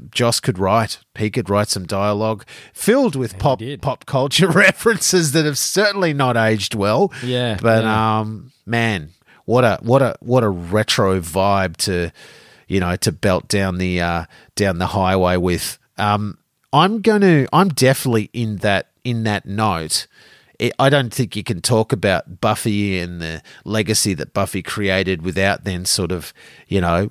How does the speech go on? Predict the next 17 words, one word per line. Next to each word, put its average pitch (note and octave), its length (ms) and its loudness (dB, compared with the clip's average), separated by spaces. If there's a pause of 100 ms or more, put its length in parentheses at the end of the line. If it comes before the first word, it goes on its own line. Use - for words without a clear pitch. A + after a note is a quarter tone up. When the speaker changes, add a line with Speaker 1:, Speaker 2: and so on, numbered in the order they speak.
Speaker 1:
referring F#2 580 -2
to G2 220 2
it, F2 140 -2 (140)
to G#2 180 2
our F#2 140 2
maid F2+ 360 -2
Anna G2 440 -4 (360)
in, F#2+ 300 -4
uh, F#2+ 260 -2
in B2 200 -6
True D#3+ 360 4
Blood. A2 380 0 (100)
I C3 440 0 (100)
Speaker 2:
Yeah. B2 400 -4
Speaker 1:
mostly C3 920 2
enjoyed D3 520 2
the, D#3 140 -2